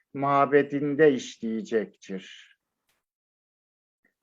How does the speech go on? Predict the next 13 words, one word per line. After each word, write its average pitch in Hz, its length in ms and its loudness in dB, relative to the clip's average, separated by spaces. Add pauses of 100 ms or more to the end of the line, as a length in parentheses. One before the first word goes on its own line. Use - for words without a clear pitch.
(420)
Eğer 233 300 6
ki 185 180 -2
biz 202 280 4
gerçek 175 540 4
mabedimizi 170 880 2
inşa 175 360 4
etmiş 165 400 2
olsaydık, 139 720 4 (300)
bizden 196 400 4
çıkan 196 440 0
her 190 260 6
şey 156 460 0 (400)
takva, 190 680 2